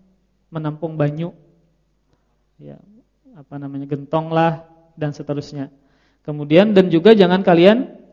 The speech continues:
pakai piring-piring yang terbuat dari emas atau pe-, perak. Alasannya, kata Rasulullah sallallahu alaihi wasallam, "Maka sesungguhnya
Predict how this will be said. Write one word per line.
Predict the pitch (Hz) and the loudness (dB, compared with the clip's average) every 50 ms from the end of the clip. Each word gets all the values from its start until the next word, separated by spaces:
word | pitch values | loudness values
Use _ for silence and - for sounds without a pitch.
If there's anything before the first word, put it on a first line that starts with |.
| _ _ _ | _ _ _
pakai | - 185 185 - 214 220 240 247 | -4 -4 0 2 2 2 2 2
piring-piring | 226 214 185 175 196 208 208 202 190 175 180 190 214 226 196 175 | 2 2 4 4 4 2 2 0 2 2 2 2 0 -2 -6 -8
yang | 175 | -8
terbuat | 175 175 165 165 160 185 185 | -6 -8 -4 0 0 0 2
dari | 170 160 - 175 160 | 2 0 0 -2 -4
emas | 170 185 - | -6 -6 -4
atau | 175 156 - 180 180 | -4 -4 -4 -4 -2
pe-, | - 151 151 190 202 - - - _ _ - | 0 0 0 0 -2 -6 -12 -20 _ _ -10
perak. | 143 139 131 131 127 - _ _ _ _ _ _ _ _ _ _ _ _ _ _ _ _ - | -8 -8 -8 -8 -10 -14 _ _ _ _ _ _ _ _ _ _ _ _ _ _ _ _ 0
Alasannya, | 156 165 165 - - 254 262 262 262 262 254 262 - - - - - | 2 2 2 4 2 2 2 4 4 4 4 2 -2 -8 -14 -8 -6
kata | 170 165 175 | -4 -2 0
Rasulullah | 165 165 156 196 190 185 170 156 | 0 0 0 -2 -2 0 0 0
sallallahu | |
alaihi | 151 147 185 185 | 0 0 0 0
wasallam, | 208 214 190 | 0 0 0
"Maka | 190 190 240 | 0 2 0
sesungguhnya | 208 - 202 - 196 190 185 190 233 220 208 180 170 160 160 165 165 | 2 2 0 0 -2 -2 2 2 4 4 2 2 -2 -4 -4 -6 -8